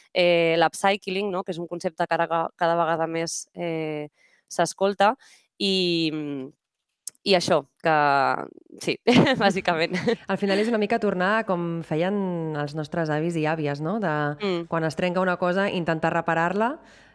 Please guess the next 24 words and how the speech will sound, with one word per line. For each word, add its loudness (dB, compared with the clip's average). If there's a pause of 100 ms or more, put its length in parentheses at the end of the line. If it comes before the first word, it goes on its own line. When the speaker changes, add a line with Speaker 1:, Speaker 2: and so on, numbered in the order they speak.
(120)
Speaker 2:
eh, -2 (100)
i, -4 (160)
i -6
no -2
llançar-la, -2
no? -2
I -4
comprar-ne -4
una -2
de -4
nova. -4 (500)
Abans -2
es -2
Speaker 1:
Exactament. 0
Speaker 2:
feia 2
potser -2
més -2
per 0
necessitat -4
que -4
no -2
per, -2 (400)
per 0
gust -2